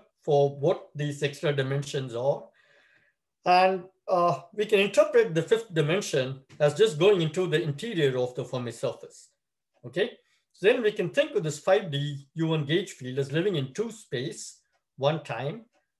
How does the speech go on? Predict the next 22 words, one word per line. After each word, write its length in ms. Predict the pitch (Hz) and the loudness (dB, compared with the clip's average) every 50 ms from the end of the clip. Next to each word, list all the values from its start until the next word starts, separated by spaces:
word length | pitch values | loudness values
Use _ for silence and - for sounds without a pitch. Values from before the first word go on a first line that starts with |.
| _ _ | _ _
and 160 | 139 135 139 | -6 -6 -4
two 160 | 139 233 240 | -2 -2 -2
momentum 480 | 190 160 143 139 151 151 147 - 123 120 | 0 0 0 0 0 -2 -2 -6 -8 -4
directions. 720 | 120 120 113 117 120 117 - - - _ - - - - _ _ _ _ _ _ _ _ _ _ _ _ | -4 -4 -2 -4 -4 -8 -12 -16 -16 _ -18 -18 -18 -20 _ _ _ _ _ _ _ _ _ _ _ _
And 120 | 143 139 | -4 4
then 220 | 147 240 277 269 240 | 6 6 6 6 2
we 140 | 208 180 - | -2 -2 2
think 260 | - 247 269 - - | 0 0 0 2 0
of 80 | 190 | 0
the 80 | 156 147 | 0 0
Fermi 260 | - - 196 190 180 | -2 -2 0 0 -2
surface 500 | 170 - - 208 214 208 - 185 - - | -4 0 0 0 0 0 -4 -8 -6 -6
itself 680 | 165 139 143 - - 214 240 214 170 160 147 - - _ _ _ _ _ - | -8 -8 -8 -8 -6 -4 0 0 0 -2 -2 -8 -16 _ _ _ _ _ 0
as 240 | 147 147 147 - - | 0 0 0 0 -6
a 60 | - | -8
boundary 680 | 143 117 151 175 254 262 202 135 123 120 120 123 - - _ _ _ _ _ _ | -2 2 4 4 4 2 0 -4 -6 -6 -8 -10 -12 -18 _ _ _ _ _ _
of 140 | 151 143 127 | -4 -2 0
the 80 | 139 139 | 2 0
rigidly 540 | 143 165 156 170 180 165 147 143 147 160 - | 0 0 0 0 -2 -2 -4 -4 -4 -4 0
occupied 680 | 151 143 143 - - 151 - - 139 127 123 123 123 - | 0 -2 0 -2 -10 -14 -4 -2 -2 0 0 -4 -8 -8
Fermi 300 | - 127 123 120 120 113 | -6 -6 -6 -4 -8 -10
sea. 260 | - - - 208 | -10 -12 -12 -14